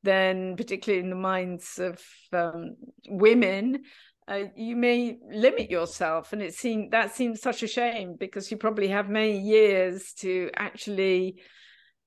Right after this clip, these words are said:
to discover or rediscover,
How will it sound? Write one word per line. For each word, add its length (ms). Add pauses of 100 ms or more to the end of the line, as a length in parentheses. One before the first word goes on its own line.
(380)
to 760 (1400)
discover 920
or 320
rediscover, 1160